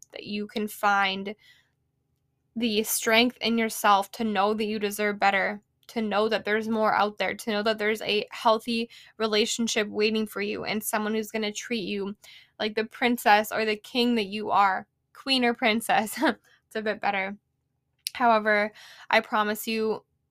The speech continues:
there is so much more out there for you and you deserve it, and you just have to find that within yourself. Start knowing what you deserve, start finding your worth, and I promise you it'll be a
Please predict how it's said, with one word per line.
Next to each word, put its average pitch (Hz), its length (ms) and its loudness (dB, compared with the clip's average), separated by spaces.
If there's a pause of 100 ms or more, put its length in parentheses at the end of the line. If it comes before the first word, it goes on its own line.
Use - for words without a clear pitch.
(120)
there 196 300 -2
is 202 480 -6
so 220 580 0
much 208 400 -4
more 190 340 -2
out 196 280 -4
there 202 140 -2
for 202 220 -10
you 196 260 -8
and 208 220 -6
you 220 260 -6
deserve 196 400 -4
it, 196 200 0
and 202 220 -6
you 220 180 -4
just 226 200 -4
have 202 180 -2
to 202 80 -10
find 202 260 -4
that 180 100 -2
within 196 260 -8
yourself. - 560 -2 (640)
Start 247 420 2
knowing 226 280 0
what 220 200 -6
you 226 60 -6
deserve, 202 440 -4
start - 300 0
finding 214 260 -2
your 220 140 0
worth, 202 320 2
and 196 100 -4
I 202 120 0
promise 208 520 -6
you 233 340 0 (460)
it'll 214 300 0
be 202 440 -6
a 196 360 -4